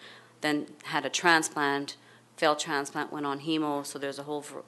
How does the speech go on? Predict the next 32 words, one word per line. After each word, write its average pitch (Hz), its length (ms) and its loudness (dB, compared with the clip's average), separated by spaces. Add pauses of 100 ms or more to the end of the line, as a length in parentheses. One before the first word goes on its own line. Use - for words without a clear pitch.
(360)
they 151 120 -2
may 147 420 0
experience 175 800 2
all 151 200 2
modalities 139 640 -2
in 147 100 -6
their 139 140 -4
life, 143 460 -6 (340)
but 139 100 -4
we 143 120 -2
prefer - 400 -2
to 151 200 0 (260)
have 147 180 0
them 147 80 2
more 147 240 2
educated 156 540 -4
and 135 100 -10
informed 143 480 -4
so - 100 -10
that 135 200 -10
they 139 100 -6
can 139 240 -10 (200)
start 135 280 -4
the 135 80 -6
one 135 180 -4
that 123 140 -10
they 131 100 -10
prefer, 131 460 -2
as 139 160 -2
opposed 156 420 4
to - 60 -2
starting 143 480 0